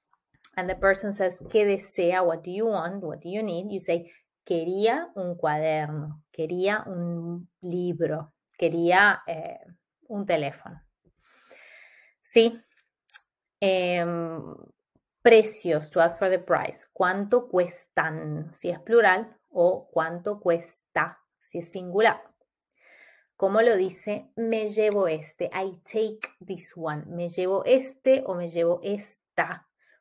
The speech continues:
O "me llevo esto". ¿Mm? Si no es de-, de-, defini-, mm, in-, determinado. Bien. ¿Cuesta o cuestan? Another verb. We're seeing so many verbs today. Completa estas preguntas con "cuesta"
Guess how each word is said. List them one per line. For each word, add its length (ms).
O 80
"me 140
llevo 320
esto". 720
¿Mm? 420
Si 200
no 140
es 280
de-, 280
de-, 320
defini-, 680
mm, 380
in-, 360
determinado. 840
Bien. 380
¿Cuesta 640
o 140
cuestan? 840
Another 320
verb. 300
We're 140
seeing 260
so 200
many 200
verbs 320
today. 320
Completa 420
estas 260
preguntas 580
con 280
"cuesta" 460